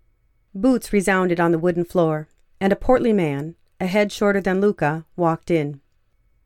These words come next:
His colorful hose left very little to the imagination as they strained against his belly and legs, and his linen shirt was soaked through with sweat. Luca felt hot just looking at the man,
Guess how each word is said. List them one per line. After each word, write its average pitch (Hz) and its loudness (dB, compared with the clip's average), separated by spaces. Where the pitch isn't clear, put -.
His 226 2
colorful 247 2
hose 165 0
left 175 2
very 202 2
little 196 0
to - -6
the 175 0
imagination 165 -2
as 170 -4
they 175 4
strained 214 0
against 180 -2
his 165 -6
belly 175 2
and 147 0
legs, 160 0
and 196 2
his 202 2
linen 214 2
shirt 196 -2
was 165 -2
soaked 190 0
through 190 -4
with 151 -4
sweat. - -2
Luca 220 2
felt 185 2
hot 202 2
just 196 -8
looking 202 0
at 160 -6
the 165 -4
man, 160 0